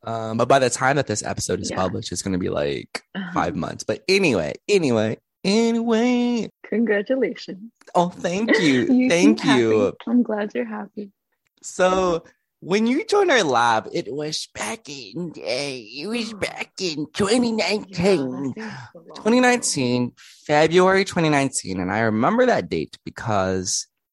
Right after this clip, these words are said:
Speaker 1: that was our first day moving to the new lab space. Our
Speaker 2: <laughs>
Speaker 1: P I was transitioning from postdoc to P I. And your first day in lab was also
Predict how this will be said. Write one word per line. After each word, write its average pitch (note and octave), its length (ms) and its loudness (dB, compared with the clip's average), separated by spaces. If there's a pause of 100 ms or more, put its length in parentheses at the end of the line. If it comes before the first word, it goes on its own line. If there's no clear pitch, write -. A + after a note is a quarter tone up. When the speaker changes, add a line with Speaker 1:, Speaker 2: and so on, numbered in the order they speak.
(180)
Speaker 1:
that A2+ 240 4
was D#3 280 4
our G2+ 360 2
first B2 580 0
day G2+ 320 2
moving G#2+ 460 -2
to - 120 -10
the G2 120 -2
new G2+ 260 0
lab A2 340 0
space. - 520 -6 (100)
Our G2 240 2
Speaker 2:
<laughs> - 100 -12
Speaker 1:
P F3+ 220 0
I A2+ 400 2 (680)
was B2+ 240 2
transitioning A#2 680 0
from F#2+ 420 -2
postdoc E3+ 560 2 (420)
to G2+ 200 0
P C#3+ 260 0
I. A#2 400 6 (160)
And A2 120 0
your G3 100 6
first G3+ 240 2
day F#3+ 80 4
in F#3+ 100 2
lab F3+ 260 4
was G#2+ 480 2 (140)
also B2+ 420 2